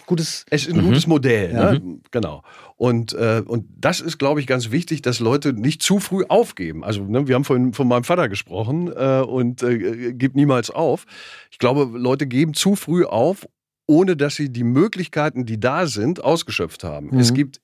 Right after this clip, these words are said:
Speaker 2: immer noch eine andere
Speaker 1: Ja.
Speaker 2: Möglichkeit. Das ist ein Klassiker.
Speaker 1: Total. Ich, ich, ich habe hier auch noch wieder so einen Satz, der, der mir in Erinnerung geblieben ist von einem Gast, den wir bald auch noch haben werden, der Otto Scharmer, der hat diese Theory U,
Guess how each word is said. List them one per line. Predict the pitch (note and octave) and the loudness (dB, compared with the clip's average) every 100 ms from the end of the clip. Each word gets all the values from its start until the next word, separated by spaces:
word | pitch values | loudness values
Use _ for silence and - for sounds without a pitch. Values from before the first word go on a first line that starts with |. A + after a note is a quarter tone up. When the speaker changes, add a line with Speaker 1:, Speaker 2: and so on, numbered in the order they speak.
| - | 2
Speaker 2:
immer | D#3 G3+ G3 G3 - | 4 4 -2 -4 -8
noch | A2 A2 | -8 -2
eine | A#2 - | -4 2
andere | B2+ D3 C3+ C3+ | 2 4 2 0
Speaker 1:
Ja. | B2 | 2
Speaker 2:
Möglichkeit. | A#2+ B2+ G#2 - D#2+ D2+ G#2+ | 2 0 -2 -8 -10 -8 -8
Das | G#2 | -6
ist | B2+ - - | -8 -10 -10
ein | B2 | -4
Klassiker. | D3 F3 A#2+ - E2+ | 0 0 0 -4 -6
Speaker 1:
Total. | B2+ - B2 - _ - _ _ _ - - | -4 -2 -2 -4 _ -20 _ _ _ -16 -12
Ich, | - | 0
ich, | F3+ D3+ - | 2 2 -2
ich | D#3+ D3+ D3 C3+ D3 | 0 2 2 0 -2
habe | D#3+ | 0
hier | D#3+ E3 | 2 4
auch | |
noch | E3+ D3 C#3 | 2 0 0
wieder | D3 | -2
so | C3+ C#3 | 0 -2
einen | C3+ C#3 B2 | -2 -2 0
Satz, | C#3 - - | -2 -2 -2
der, | C#3 B2+ B2 | 2 2 0
der | B2 B2 A#2+ A#2 | 0 0 0 -2
mir | B2+ C3 B2+ B2 | 2 4 4 0
in | B2 | -4
Erinnerung | C3 C#3+ C3+ | -4 -2 -2
geblieben | B2 C3 B2 | -2 -2 -2
ist | B2+ - | -6 -8
von | - B2+ | -6 -4
einem | A#2+ A#2+ A#2+ A#2 - - | -2 0 0 -2 -6 -2
Gast, | C3 - C3 | -2 0 0
den | A#2 | 2
wir | A#2 - | 0 -2
bald | A#2+ A#2 A#2+ | 0 0 0
auch | B2+ B2+ | -4 -6
noch | B2 - | -8 -6
haben | G#2+ G#2 G2+ | -6 -6 -4
werden, | G#2 A#2 | -4 -2
der | G#2+ - | -4 -4
Otto | C3 B2 B2+ | -2 0 0
Scharmer, | - A#2+ A#2 G#2+ F#2 | 2 2 2 0 -4
der | G#2 | -8
hat | B2 | -8
diese | G#2+ A2+ - - - _ - | 0 0 -2 -10 -20 _ -2
Theory | C#3 C3 B2 A#2 A2 | 2 4 4 0 2
U, | B2 A2+ | 2 0